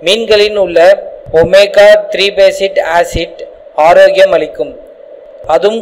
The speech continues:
காணாங்கெளுத்தி மீன் தசைகளின் வளர்ச்சியை அதிகரிக்கும். டயட்டில் இருக்கும் ஆண்கள் புரோக்கோலியை தங்கள் உணவில் எடுத்துக்கொள்ள வேண்டும். ஏனெனில் அதில் உள்ள வைட்டமின் சி, கால்சியம் மற்றும் நார்ச்சத்து போன்றவை இரத்த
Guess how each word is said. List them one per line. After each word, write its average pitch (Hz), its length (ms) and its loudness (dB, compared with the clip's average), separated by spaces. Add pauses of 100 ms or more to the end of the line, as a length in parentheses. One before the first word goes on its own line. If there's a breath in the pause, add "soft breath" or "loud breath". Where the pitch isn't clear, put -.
(120)
காணாங்கெளுத்தி 185 880 0
மீன் 180 240 -6 (480)
தசைகளின் 196 580 0
வளர்ச்சியை 180 420 0 (100)
அதிகரிக்கும். 160 540 -4 (720)
டயட்டில் 214 540 2
இருக்கும் 190 420 -2
ஆண்கள் 170 320 0 (560)
புரோக்கோலியை 190 680 2 (300)
தங்கள் 175 360 0
உணவில் 196 380 2
எடுத்துக்கொள்ள 170 560 0
வேண்டும். 147 300 -4 (520 loud breath)
ஏனெனில் 190 420 0 (580)
அதில் 175 300 0
உள்ள 185 140 -2 (140)
வைட்டமின் 185 500 0
சி, 196 160 -6 (300)
கால்சியம் 185 600 -2
மற்றும் 180 340 -2
நார்ச்சத்து 185 580 -2
போன்றவை 165 400 0 (500 loud breath)
இரத்த 165 300 0